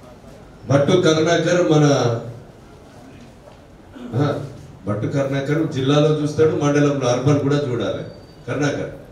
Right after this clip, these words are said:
చూడాలి. రామనేని రవీందర్, తర్వాత రూరల్ రామచంద్రయ్య గారు మండల పార్టీ అధ్యక్షుడు. రామనేని కొద్దిగా పత్తి చేతి చూసుకుంటూ ఇది కూడా చూడు. ఆ? మా జిల్లా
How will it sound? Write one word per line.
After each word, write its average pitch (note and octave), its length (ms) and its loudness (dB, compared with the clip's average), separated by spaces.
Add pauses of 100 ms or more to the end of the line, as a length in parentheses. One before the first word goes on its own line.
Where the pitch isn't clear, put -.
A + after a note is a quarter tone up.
(920)
చూడాలి. C#3 380 2 (180)
రామనేని E3+ 500 -2
రవీందర్, D#3+ 400 4 (160)
తర్వాత D#3 320 4 (140)
రూరల్ E3 320 2 (100)
రామచంద్రయ్య D#3+ 580 4
గారు C#3+ 220 2
మండల D3+ 200 2 (120)
పార్టీ C#3+ 200 2
అధ్యక్షుడు. D3+ 500 2 (460)
రామనేని F3+ 520 0 (600)
కొద్దిగా C#3+ 260 4
పత్తి - 200 0
చేతి E3 280 -2
చూసుకుంటూ D3+ 380 0
ఇది C#3+ 120 4
కూడా C#3 160 4
చూడు. A2+ 300 2 (720)
ఆ? - 20 2 (520)
మా B2+ 80 -2 (100)
జిల్లా D#3+ 200 4